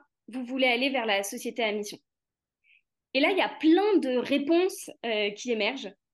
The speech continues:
Certains vont me dire, euh, bah, c'est pour se donner un, un cap commun, euh, et mettre, euh, mon entreprise en mouvement vers la transition sociale et environnementale. Pour d'autres qui se sentent d-, déjà engagés, ça peut être une manière de prendre position,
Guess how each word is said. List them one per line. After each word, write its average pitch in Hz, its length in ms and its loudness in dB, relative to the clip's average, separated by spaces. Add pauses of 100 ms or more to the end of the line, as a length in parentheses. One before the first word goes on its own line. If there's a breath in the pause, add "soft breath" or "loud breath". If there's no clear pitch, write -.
(220)
Certains 269 340 0
vont 285 140 4
me 233 80 2
dire, 285 280 0
euh, 208 240 0 (300)
bah, 240 100 -4
c'est 247 100 -12
pour 277 120 -4
se 226 60 -6
donner 285 260 4
un, 233 240 -2 (120)
un 233 140 -4 (120)
cap 330 240 0
commun, 269 400 2 (180)
euh, 214 80 -2
et 202 160 -2
mettre, 285 380 -2
euh, 233 180 2 (220 loud breath)
mon 233 200 -2
entreprise 285 520 -2
en 262 80 -2
mouvement 277 380 0
vers 285 120 -6
la 208 100 -4
transition 233 340 -10
sociale 240 340 -4
et 220 40 0
environnementale. 220 640 -2 (540)
Pour 254 160 -2
d'autres 370 520 0
qui - 140 -10
se 247 160 -4
sentent 349 300 -2
d-, 240 260 -4
déjà 285 380 2
engagés, 302 560 0
ça 226 140 -6
peut 269 100 -2
être 254 200 -4
une 277 140 -2
manière 254 300 -2
de 233 380 -2
prendre 349 240 0
position, 311 640 0